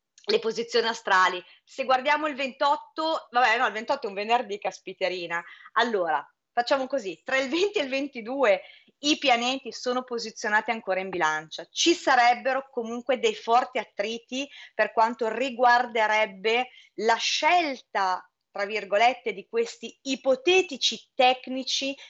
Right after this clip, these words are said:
che andranno ai vari ministeri.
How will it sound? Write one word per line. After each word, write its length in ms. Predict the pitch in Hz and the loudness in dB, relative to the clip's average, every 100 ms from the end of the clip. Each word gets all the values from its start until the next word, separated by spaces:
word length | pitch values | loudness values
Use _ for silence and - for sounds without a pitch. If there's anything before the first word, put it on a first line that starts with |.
| _ | _
che 160 | - | 0
andranno 640 | 226 220 226 226 226 240 240 | 0 2 2 2 2 -4 -4
ai 180 | 214 214 | -2 -2
vari 420 | 196 190 196 208 _ | 2 2 2 -2 _
ministeri. 840 | 196 190 180 - - 160 156 156 | -14 -14 -14 -16 -12 -8 -8 -12